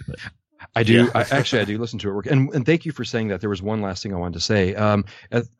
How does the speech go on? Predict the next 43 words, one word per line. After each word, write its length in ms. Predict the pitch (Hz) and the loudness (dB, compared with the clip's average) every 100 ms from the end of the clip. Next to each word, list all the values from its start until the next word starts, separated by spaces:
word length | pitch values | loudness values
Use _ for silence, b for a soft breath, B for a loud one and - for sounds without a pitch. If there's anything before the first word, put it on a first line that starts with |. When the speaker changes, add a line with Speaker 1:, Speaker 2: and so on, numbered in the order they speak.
| - | -2
Speaker 2:
every, 340 | 139 170 135 113 - | 0 2 0 -4 -6
the 100 | 113 | -2
last 380 | 101 120 160 - | 0 0 -2 -4
Wednesday 580 | 123 120 110 87 78 76 101 | -4 -2 -4 -8 -10 -10 -6
of 100 | 98 | -2
every 220 | 101 104 | 0 0
month 300 | 90 85 - _ B B B B B - | 0 -2 -8 _ B B B B B -4
at 100 | 107 | 0
the 60 | |
Des 120 | 98 101 | 2 6
Moines 260 | 104 101 | 6 6
Social 340 | - 95 - 90 | 2 -2 -4 -6
Club, 280 | 85 78 | -4 -2
they 100 | 87 | 0
have 180 | 87 87 | 2 2
board 220 | 87 107 | 4 2
game 180 | 87 78 | 0 -6
night, 200 | 78 73 60 - - | -8 -12 -16 -12 0
and, 400 | 101 101 101 104 - | 2 2 0 -6 -4
and 240 | 101 92 | 0 2
I've 180 | 95 104 | 2 2
been 120 | 104 | 2
asked 380 | 92 95 - - | 2 -2 -4 -4
to 160 | 107 92 | -2 -2
be 240 | 92 98 | -2 0
the 120 | 95 - _ _ | -2 -6 _ _
permanent 360 | - 87 92 98 | -8 -2 -2 2
D 140 | 101 | 0
J 160 | 95 101 | 4 2
for 140 | 95 | 2
board 280 | 95 98 107 | 2 2 2
game 160 | 92 78 | -2 -8
night. 220 | 78 78 - | -10 -8 0
Speaker 3:
Nice. 360 | 98 90 87 107 - - | 4 4 4 2 0 0
Speaker 2:
So 60 | |
if 100 | - | 2
you're 160 | 120 120 | 4 6
in 100 | 110 | 4
the 60 | |
Des 80 | 104 | 2
Moines 240 | 98 101 113 | 0 0 2
area, 240 | 101 95 95 | 2 4 4
Speaker 3:
Badass. 300 | 98 98 | 2 0